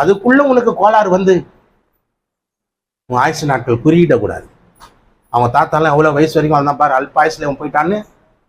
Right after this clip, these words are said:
சொல்ல கூடாது. அப்படி வாழணுமா நீங்க? உங்க அப்பா, உங்க தாத்தாவுடைய வயசை தாண்டணுமா நீங்க? விரும்புறீங்களா?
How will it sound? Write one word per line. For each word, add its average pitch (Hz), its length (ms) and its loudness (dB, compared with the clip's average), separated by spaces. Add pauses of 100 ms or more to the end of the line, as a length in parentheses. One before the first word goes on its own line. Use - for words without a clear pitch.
சொல்ல 165 360 2 (1160)
கூடாது. 165 300 -6 (1300)
அப்படி 147 180 2
வாழணுமா 165 440 2
நீங்க? 151 180 2 (140)
உங்க 139 120 0
அப்பா, 135 240 -2 (120)
உங்க 147 200 0
தாத்தாவுடைய 170 460 0
வயசை 170 300 0
தாண்டணுமா 147 380 0
நீங்க? 131 220 -2 (560)
விரும்புறீங்களா? 147 500 0